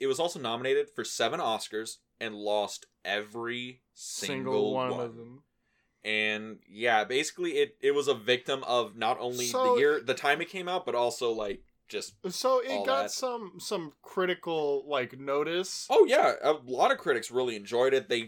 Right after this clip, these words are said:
Speaker 1: dug in on the themes of it being, it's like, oh, it's like a spiritual film. It talks about, you know,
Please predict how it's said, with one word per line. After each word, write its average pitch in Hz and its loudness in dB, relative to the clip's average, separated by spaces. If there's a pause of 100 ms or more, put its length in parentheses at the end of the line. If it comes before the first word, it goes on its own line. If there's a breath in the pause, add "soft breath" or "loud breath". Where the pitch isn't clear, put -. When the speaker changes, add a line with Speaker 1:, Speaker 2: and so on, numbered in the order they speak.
(100)
Speaker 1:
dug 123 4
in 120 -2
on 117 -4
the 117 -12
themes 131 -8
of 131 -4
it 131 0
being, 110 -6
it's 104 -10
like, 107 -4
oh, 180 0
it's 143 -2
like 139 -8
a 131 -4
spiritual 143 -4
film. 123 -2
It 110 -8
talks 110 -6
about, 113 -2
you 117 -12
know, 107 -6